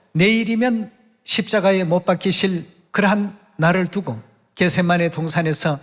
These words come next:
밤새도록 기도하실 때, "아버지여, 할 수만 있다면 이 잔이 내게서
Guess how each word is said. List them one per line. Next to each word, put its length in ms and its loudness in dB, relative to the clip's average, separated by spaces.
밤새도록 680 -2
기도하실 600 0
때, 200 -4
"아버지여, 560 0
할 180 -2
수만 320 2
있다면 580 0
이 140 2
잔이 300 0
내게서 520 0